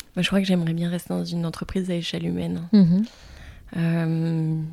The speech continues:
Speaker 1: humaine, parce que vingt-cinq personnes, ça me semble bien.
Speaker 2: Mhm.
Speaker 1: Parce qu'on peut faire des réunions tous ensemble, parce
Speaker 2: Mhm.
Speaker 1: qu'on voit tout ce qui se passe dans tous les services, on est au courant de tout.
Speaker 2: Mhm. Et, euh, est-ce que tu ne pourrais faire qu'un métier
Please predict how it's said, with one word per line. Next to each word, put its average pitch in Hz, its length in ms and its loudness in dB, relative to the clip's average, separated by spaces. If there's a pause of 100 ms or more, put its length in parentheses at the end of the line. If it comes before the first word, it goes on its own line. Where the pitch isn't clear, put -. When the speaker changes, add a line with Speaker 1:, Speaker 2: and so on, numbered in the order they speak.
(120)
Speaker 1:
humaine, 170 420 -2
parce - 140 -16
que - 100 -12
vingt-cinq 175 460 -8
personnes, 185 360 -10
ça 185 140 -14
me 175 60 -12
semble 180 260 -12
bien. 185 220 -10 (340)
Speaker 2:
Mhm. 180 100 6
Speaker 1:
Parce 185 140 4
qu'on 190 80 0
peut 180 120 -4
faire 180 120 -2
des 175 80 -4
réunions 170 320 -2
tous 175 160 -8
ensemble, 175 500 -4
parce 175 220 2
Speaker 2:
Mhm. 185 60 -2
Speaker 1:
qu'on 185 100 0
voit 185 200 -2
tout - 100 -12
ce - 80 -6
qui - 80 -18
se - 80 -16
passe 185 100 0
dans 175 140 -2
tous - 100 -8
les 175 80 -4
services, 175 400 -8
on 175 80 -2
est 170 40 -2
au 165 60 -4
courant 160 220 -10
de 170 80 -8
tout. - 220 -12 (120)
Speaker 2:
Mhm. 208 100 2 (760)
Et, 190 220 6
euh, 175 340 4 (380)
est-ce - 140 0
que - 100 2
tu - 260 2
ne 180 520 8
pourrais 190 280 4
faire 226 240 2
qu'un 254 160 8
métier 247 720 10